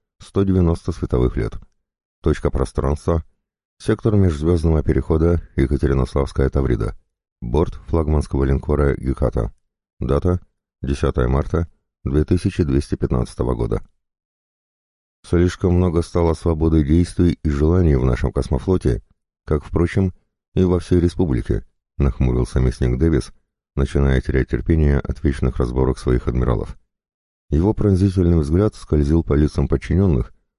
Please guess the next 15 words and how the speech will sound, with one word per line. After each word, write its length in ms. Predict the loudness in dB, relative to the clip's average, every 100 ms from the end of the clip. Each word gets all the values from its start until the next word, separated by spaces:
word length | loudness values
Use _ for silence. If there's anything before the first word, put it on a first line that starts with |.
| _ -10
словно 300 | -2 2 2
выискивая 580 | 2 2 0 -2 0 0
крамольные 520 | 0 0 2 2 2
мысли 340 | 2 0 -2 -2
и 140 | 0
намерения. 580 | 2 2 2 0 -2 -6 -10 _ _ _ _ _ _ -6
Годы 340 | 0 2 2
беспощадной 680 | 2 0 -2 -2 0 0 2
муштры 500 | 2 2 0 2 2
и 140 | 2 0
железной 480 | 2 2 2 2
дисциплины, 680 | 0 -4 -6 -2 2 2 2 -4 _ _ -8
которые 380 | -2 0 0 0
Конор 300 | 0 0 2
Дэвис 340 | 0 0 -4